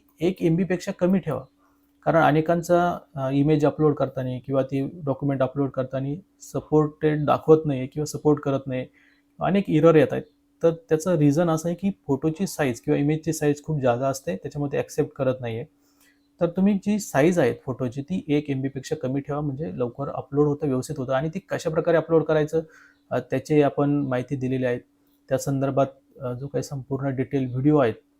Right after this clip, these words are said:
त्या व्हिडिओची लिंक, अ, इथं व्हिडिओखाली डिस्क्रिप्शनमध्ये तुम्हाला मिळून जाईल. त्यात यावर क्लिक करून हा व्हिडिओ तुम्ही बघा. यावरती मोबाईलवरून म्हणजेच नारी शक्ती दूत या ॲपवरून कसा फॉर्म भरायचा या संदर्भात संपूर्ण माहिती दिलेली आहे आणि लाईव्ह मी फॉर्मसुद्धा भरलेला आहे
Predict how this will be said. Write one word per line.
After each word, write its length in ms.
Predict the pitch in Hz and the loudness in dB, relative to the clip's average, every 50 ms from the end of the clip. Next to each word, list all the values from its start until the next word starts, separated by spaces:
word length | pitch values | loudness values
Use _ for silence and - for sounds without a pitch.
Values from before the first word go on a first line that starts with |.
| _ _ _ _ _ - | _ _ _ _ _ 2
त्या 80 | 185 | 4
व्हिडिओची 420 | 185 196 190 202 196 - 202 175 165 | 6 6 6 4 4 2 2 4 4
लिंक, 320 | 175 175 180 165 - - | 4 4 4 0 -4 -6
अ, 300 | - 143 139 135 135 135 | -2 0 2 2 2 0
इथं 300 | 135 135 135 131 - 151 | -2 -2 -2 2 2 2
व्हिडिओखाली 440 | 135 127 127 139 139 - 143 143 139 | 2 2 2 0 0 0 0 -2 -2
डिस्क्रिप्शनमध्ये 720 | 131 123 120 - - 139 123 - - 135 131 127 120 123 | -2 -4 -4 -4 -6 -6 -6 -6 -8 -8 -6 -6 -8 -8
तुम्हाला 300 | - - 123 123 123 123 | -10 -14 -12 -10 -8 -8
मिळून 340 | 123 123 123 127 135 143 143 | -8 -8 -8 -6 -4 -4 -4
जाईल. 220 | 135 131 127 135 160 _ _ _ _ _ _ - | -4 -4 -6 -6 -10 _ _ _ _ _ _ -8
त्यात 160 | 135 123 123 | -6 -4 -2
यावर 180 | 131 127 131 131 | 0 0 0 -2
क्लिक 260 | - - 139 131 - _ | -2 -4 -6 -6 -4 _
करून 240 | - 147 143 147 147 - | 0 2 2 2 0 0
हा 100 | - 143 | -2 -4
व्हिडिओ 280 | 139 123 127 127 139 | -4 -2 -2 -2 -2
तुम्ही 220 | 135 - 139 143 143 | -2 0 0 0 0
बघा. 320 | 117 123 120 117 139 143 | 0 -2 -2 -2 -2 -2
यावरती 460 | 135 127 123 123 131 131 - - 160 | 0 0 0 0 -2 -4 -4 -4 -4
मोबाईलवरून 720 | 165 160 127 127 131 135 131 160 165 170 170 160 156 123 - - _ _ _ - | -4 -4 -4 -4 -2 2 4 6 6 6 6 4 2 -2 -4 -10 _ _ _ -10
म्हणजेच 240 | 143 135 135 147 143 - | -6 -4 -4 -4 -2 -2
नारी 280 | 139 135 131 131 143 139 | 0 0 0 0 0 -2
शक्ती 340 | - 147 - _ - 151 | -2 -6 -6 _ 0 0
दूत 220 | 135 127 156 151 151 - | 2 4 4 4 4 2
या 200 | 147 135 139 139 - - - | -2 -2 -2 -2 -2 0 0
ॲपवरून 380 | 139 147 143 - 147 147 151 | 0 0 2 2 2 2 2
कसा 300 | 143 - 143 135 - 151 | 2 0 -4 -4 -2 -2
फॉर्म 300 | 135 - - 139 139 139 | -2 -2 -2 -2 0 0
भरायचा 420 | 135 123 131 151 139 - - 117 113 135 | 0 0 0 0 0 -2 -4 -8 -8 -6
या 100 | 120 123 | -6 -6
संदर्भात 360 | 117 - 131 127 127 127 131 123 | -6 -6 -6 -6 -4 -4 -4 -4
संपूर्ण 360 | - 131 123 120 135 127 135 | -4 -6 -10 -8 -8 -6 -4
माहिती 280 | 127 123 120 117 - | -4 -4 -4 -6 -6
दिलेली 300 | 123 123 120 127 127 123 | -6 -6 -4 -4 -4 -2
आहे 120 | 120 120 117 - _ _ - | -4 -4 -6 -8 _ _ -12
आणि 260 | 120 123 127 127 123 | -10 -8 -6 -2 0
लाईव्ह 220 | 127 131 131 131 | 2 2 2 0
मी 80 | 131 131 | -2 -4
फॉर्मसुद्धा 480 | 131 - 131 127 135 123 - 135 143 143 | -6 -4 -4 -4 -4 -4 -4 -4 -4 -2
भरलेला 360 | 123 113 117 123 131 131 123 | -2 -2 -2 -2 0 0 0
आहे 120 | 117 117 | 0 0